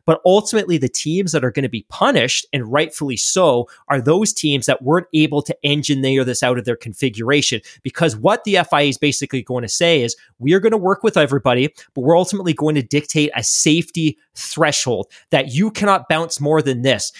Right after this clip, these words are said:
And if you bounce more than this, we are gonna punish you." But what they're gonna say is, "We're gonna tell you what your safe setup and what your safe configuration is,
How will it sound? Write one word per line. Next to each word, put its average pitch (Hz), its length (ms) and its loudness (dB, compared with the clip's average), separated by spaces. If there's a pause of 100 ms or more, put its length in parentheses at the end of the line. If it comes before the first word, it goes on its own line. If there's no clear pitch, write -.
(140)
And 147 160 0
if 147 160 -4
you 131 260 -2
bounce 190 320 2
more 165 240 2
than 123 200 -2
this, 127 200 0
we 135 120 -2
are 135 80 0
gonna 151 160 0
punish 240 420 -2
you." 127 140 -2 (260)
But 160 80 4
what 175 200 2
they're 208 100 2
gonna 165 180 -2
say 165 280 2
is, 135 280 0 (320)
"We're 214 240 4
gonna 196 260 0
tell 160 380 0
you 139 540 2 (160)
what 156 280 0
your 170 120 -2
safe 160 340 0
setup 135 380 0
and 131 100 -4
what 139 80 -4
your 135 100 -6
safe - 280 0
configuration 123 720 -2
is, 208 180 2